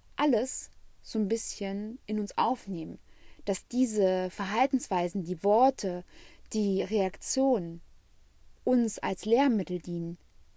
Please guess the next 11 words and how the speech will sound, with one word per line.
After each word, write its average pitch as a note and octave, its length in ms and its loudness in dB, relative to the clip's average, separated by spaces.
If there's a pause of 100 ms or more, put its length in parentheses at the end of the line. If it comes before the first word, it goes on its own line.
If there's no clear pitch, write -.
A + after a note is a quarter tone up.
(260)
uns G#3+ 240 0
beibringen, A#3 500 4
wie F3+ 160 -2
wir G#3+ 220 0
das - 160 -6
Leben G#3 240 0
zu G3+ 160 -8
leben G#3+ 380 2
haben. F3 320 -8 (960)
Wir F#3+ 580 2
haben A#3+ 800 0